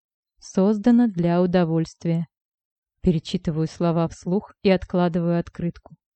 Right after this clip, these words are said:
Пальцами касаюсь гладкого блестящего материала. «Это что?» «Латекс».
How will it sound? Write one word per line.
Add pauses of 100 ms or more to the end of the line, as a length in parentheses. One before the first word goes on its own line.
(540)
Пальцами
касаюсь
гладкого
блестящего
материала. (640)
«Это
что?» (840)
«Латекс».